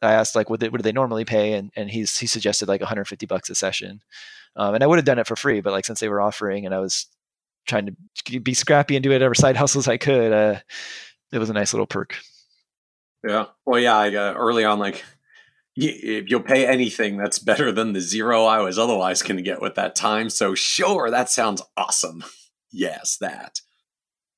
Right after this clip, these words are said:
Speaker 2: So then talk to us a little bit about how it, how it grew and changed over time. You know, you, as you noted, like, you've got a few team members on board now. So, so I guess I'm wondering, like, what was the point at which you decided,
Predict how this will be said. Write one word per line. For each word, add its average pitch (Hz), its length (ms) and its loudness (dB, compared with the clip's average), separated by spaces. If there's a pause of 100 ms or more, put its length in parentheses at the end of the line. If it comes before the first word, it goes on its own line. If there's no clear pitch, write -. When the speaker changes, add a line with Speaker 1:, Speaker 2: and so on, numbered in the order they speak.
(240)
Speaker 2:
So - 160 2
then 202 160 4
talk - 300 -2
to 254 80 -4
us 233 100 -2
a 233 60 2
little 202 100 0
bit 180 100 2
about 156 160 0
how 170 320 2
it, 165 220 2 (680)
how 185 280 2
it 156 200 -2
grew 151 340 2
and 131 180 -2
changed 135 800 -2 (140)
over 123 340 2
time. 80 680 -4 (100)
You 101 160 -6
know, 98 40 -2
you, 104 560 0 (760)
as 117 160 0
you 123 100 2
noted, 120 380 4
like, 107 180 -2
you've 110 120 -2
got 101 160 2
a 92 40 -2
few 143 280 -8
team 123 300 -2
members 98 520 -2
on 101 280 -2
board 95 420 0
now. 90 520 -2
So, 98 600 0
so - 140 0
I 117 80 2
guess 135 220 0
I'm 113 200 -2
wondering, 110 300 0
like, 95 220 -6 (680)
what 151 280 4
was 170 160 2
the 143 80 2
point 127 400 -2
at 104 100 -4
which 117 240 -2
you 113 80 -2
decided, 101 800 2